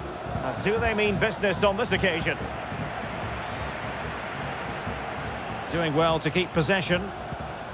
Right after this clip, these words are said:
Alexei Miranchuk.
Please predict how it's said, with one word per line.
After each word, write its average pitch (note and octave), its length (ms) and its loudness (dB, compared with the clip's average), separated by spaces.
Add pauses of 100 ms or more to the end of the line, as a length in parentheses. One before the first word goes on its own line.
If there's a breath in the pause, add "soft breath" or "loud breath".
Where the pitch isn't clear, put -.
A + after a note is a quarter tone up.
(1600)
Alexei G3 420 2
Miranchuk. F#3 580 2